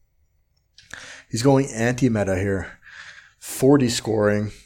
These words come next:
seventy-five passing, seventy-five defense,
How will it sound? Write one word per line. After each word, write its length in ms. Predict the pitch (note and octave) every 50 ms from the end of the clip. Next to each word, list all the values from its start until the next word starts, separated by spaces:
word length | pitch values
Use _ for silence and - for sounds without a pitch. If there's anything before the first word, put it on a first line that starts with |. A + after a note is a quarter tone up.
| _ _ _
seventy-five 800 | - - - - B2 A2+ A#2 A2+ G2+ - - G2+ G2 F#2+ F#2 -
passing, 580 | - F#2 F2 F2+ F2 - - F2+ F2 F2 F2+ -
seventy-five 680 | - - - A2 G#2+ G#2 G2+ - - F2+ E2+ E2 -
defense, 720 | D2+ E2 E2 - - E2+ E2 E2+ E2 - - - - -